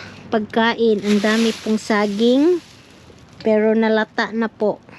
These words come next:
So, ayan po mga ka-friendships. Napadaan lang po ako dito kay Mister Bean. So, ayan, hindi na siya maganda.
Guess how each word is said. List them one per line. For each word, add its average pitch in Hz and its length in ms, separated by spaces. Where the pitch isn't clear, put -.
So, 214 480
ayan 208 400
po 202 240
mga 196 400
ka-friendships. 202 880
Napadaan 208 640
lang 214 160
po 214 160
ako 233 480
dito 220 400
kay 226 160
Mister 220 400
Bean. 170 320
So, 208 400
ayan, 208 320
hindi 220 400
na 220 80
siya 214 240
maganda. 196 640